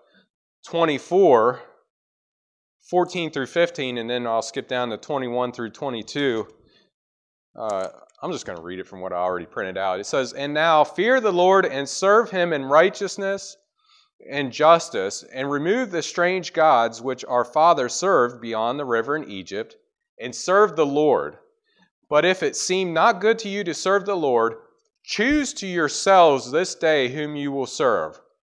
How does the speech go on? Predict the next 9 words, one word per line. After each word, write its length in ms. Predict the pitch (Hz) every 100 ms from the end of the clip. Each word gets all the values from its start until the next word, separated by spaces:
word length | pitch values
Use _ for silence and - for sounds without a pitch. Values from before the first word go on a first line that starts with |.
| _ _
whether 220 | 117 127
the 120 | 120 120
gods 340 | 120 127 135
of 140 | 123
your 100 | 127
fathers 540 | 113 127 127 165 190 -
that 180 | 135 113
were 180 | 117
on 300 | 127 127 120